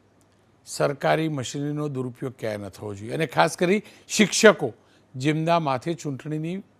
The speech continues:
કન્ડક્ટ કરવાની મોટી જવાબદારી હોય છે એમને ક્યારે, ક્યારે કોઈ રાજકીય પક્ષનો હાથો ન બનવો જોઈએ. પણ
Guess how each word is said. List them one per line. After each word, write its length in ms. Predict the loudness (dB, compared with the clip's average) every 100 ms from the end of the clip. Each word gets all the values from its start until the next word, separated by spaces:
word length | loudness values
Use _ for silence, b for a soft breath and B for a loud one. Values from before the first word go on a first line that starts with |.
| -10
કન્ડક્ટ 400 | -6 -4 -6 -6
કરવાની 280 | -6 -4 -4
મોટી 280 | -6 -6
જવાબદારી 500 | -6 -4 -4 -6 -8
હોય 160 | -10 -14
છે 80 | -18 _ _ _ _ _ 0
એમને 280 | 4 4
ક્યારે, 540 | 2 6 8 8 6 -2 _ _ _ _ _ 8
ક્યારે 500 | 12 12 12 8 0 _
કોઈ 160 | 2 4
રાજકીય 360 | 4 0 -4
પક્ષનો 340 | -4 -6 -4 -4
હાથો 220 | -4 -6
ન 80 | -4
બનવો 260 | -4 -4
જોઈએ. 180 | -6 -4 10
પણ 240 | 10 10